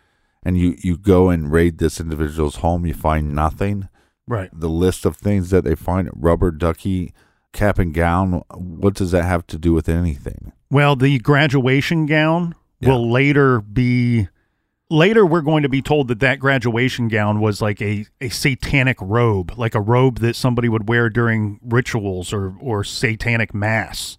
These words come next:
Speaker 1: Uh-huh.
Speaker 2: And at the end of the day, it's, it's just a graduation gown.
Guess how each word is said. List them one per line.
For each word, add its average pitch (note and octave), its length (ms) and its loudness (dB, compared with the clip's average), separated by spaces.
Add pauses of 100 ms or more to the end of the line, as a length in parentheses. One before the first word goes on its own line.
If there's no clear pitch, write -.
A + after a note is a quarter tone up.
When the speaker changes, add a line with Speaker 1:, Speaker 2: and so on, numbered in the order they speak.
Speaker 1:
Uh-huh. D2+ 320 -6 (300)
Speaker 2:
And A#2 420 0 (600)
at C#3+ 100 0
the D3 100 2
end D3 140 4
of B2+ 60 0
the A#2 80 0
day, A2+ 680 2
it's, - 220 -6 (240)
it's C#3 140 -6
just - 180 -2
a A#2 40 -2
graduation G#2 720 -2
gown. E2+ 360 -12